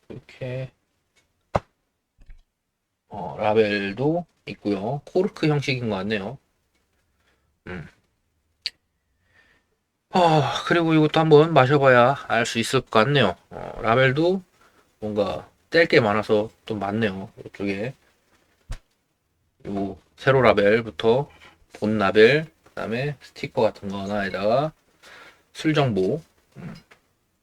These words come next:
어, 아이치현이네요. 아이치현의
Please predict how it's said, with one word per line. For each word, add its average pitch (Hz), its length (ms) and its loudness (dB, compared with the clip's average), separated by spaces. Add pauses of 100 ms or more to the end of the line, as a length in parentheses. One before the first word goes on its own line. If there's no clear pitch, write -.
(1300)
어, 175 600 0 (800)
아이치현이네요. 139 1080 0
아이치현의 120 920 -6